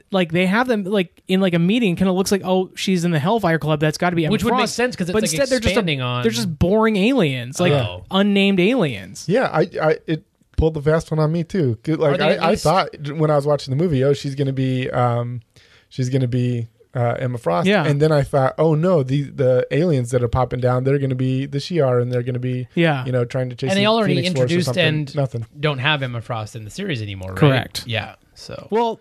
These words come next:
Speaker 1: she was in X-Men Origins, which
Speaker 3: Yes. Mm-hmm.
Speaker 1: doesn't count.
Speaker 3: But
Speaker 2: But she, no, she was in First Class, wasn't she?
Speaker 1: No.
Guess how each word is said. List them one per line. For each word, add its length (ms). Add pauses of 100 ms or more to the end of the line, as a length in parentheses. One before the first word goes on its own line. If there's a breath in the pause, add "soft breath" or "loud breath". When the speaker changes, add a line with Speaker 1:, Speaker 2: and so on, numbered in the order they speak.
(120)
Speaker 1:
she 220
was 180
in 380 (400)
X-Men 280
Origins, 600
which 400
Speaker 3:
Yes. 80
Mm-hmm. 120
Speaker 1:
doesn't 240
count. 300
Speaker 3:
But 220 (160)
Speaker 2:
But 100
she, 160
no, 160
she 120
was 120
in 140
First 200
Class, 400 (220)
wasn't 240
she? 180 (120)
Speaker 1:
No. 200